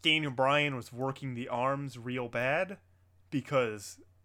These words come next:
A J won't be able to do a phenomenal forearm effectively if his arm's hurt.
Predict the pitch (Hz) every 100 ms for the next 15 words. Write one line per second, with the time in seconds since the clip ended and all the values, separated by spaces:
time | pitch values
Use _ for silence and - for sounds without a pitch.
0 | _ _ 135 113 113 117 110 120 110 107
1 | 107 - 117 107 104 - 190 202 131 117
2 | 113 117 - 143 - 175 - 107 110 107
3 | 98 117 120 156 139 - 95 -